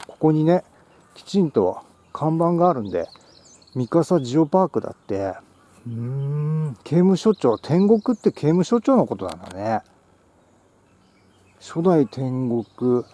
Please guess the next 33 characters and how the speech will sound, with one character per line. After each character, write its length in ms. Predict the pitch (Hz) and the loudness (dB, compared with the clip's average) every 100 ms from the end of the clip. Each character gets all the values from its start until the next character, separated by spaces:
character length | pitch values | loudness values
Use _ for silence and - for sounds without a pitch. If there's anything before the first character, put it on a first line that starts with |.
| - | -14
渡 300 | 113 113 147 | -12 -6 -2
辺 240 | 165 170 | 0 0
さ 180 | - 175 | 0 -2
ん 40 | 165 | -4
っ 20 | |
て 120 | - | -4
言 80 | 156 | -4
う 20 | |
ん 100 | 113 | -2
だ。 340 | 92 87 - - _ - - _ _ _ | -4 -4 -8 -14 _ -20 -20 _ _ _
月 360 | - - - 202 | -20 -14 -2 2
形 360 | 202 - 151 | 2 2 2
は 160 | 131 107 | 2 0
月 280 | - - 135 | -4 -6 -4
形 220 | 123 101 | -4 -6
さ 140 | - | -14
ん 60 | 95 | -16
だ 60 | 82 | -16
っ 60 | |
た 120 | - | -18
よ 60 | 90 | -18
ね。 300 | 98 101 95 - - _ _ _ _ _ _ _ _ _ | -12 -10 -10 -14 -20 _ _ _ _ _ _ _ _ _
こ 140 | - 165 | -2 2
の 120 | 185 | 0
付 120 | - | 2
近 160 | 220 202 | 4 6
に 80 | |
は 80 | 139 | 4
明 260 | 127 180 208 | 4 4 4
治 160 | 123 | 2
十 180 | 110 131 | -2 0
五 160 | 147 170 | 2 4
年、 300 | 156 101 | 4 0